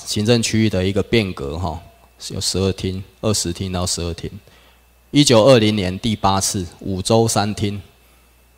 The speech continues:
一九四零年，各位，你知道这是伫对不？伫台北市。迄时阵有没有路平专案？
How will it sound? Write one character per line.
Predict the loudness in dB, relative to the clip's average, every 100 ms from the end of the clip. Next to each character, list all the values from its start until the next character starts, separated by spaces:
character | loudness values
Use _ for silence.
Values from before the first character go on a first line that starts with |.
| _ _ _ _ _ _ _ -20 -20 _ -20 -20 _ _ _ _ _ _ _ _ _ _ _ _ 4
一 | 8
九 | 10 10
四 | 12 10
零 | 10 10
年， | 8 6 4 -2 4
各 | 8
位， | 8 6 0 -10 -20 -20 _ 0
你 | 2
知 | 6
道 | 6
这 | 6 4
是 | 4
伫 | 0
对 | 2 4 4
不？ | -2 -8 -14 -16 _ _ _ _ -8
伫 | -2
台 | 0
北 | 2 2
市。 | 2 -2 -4 -8 -12 -18 -20 -20 _ _ _ _ _ _ _ _
迄 | 8 10
时 | 8
阵 | 8 6 4
有 | 4
没 | 6
有 | 6 6
路 | 6 4
平 | 2 -2 0
专 | 0 2
案？ | 0 -2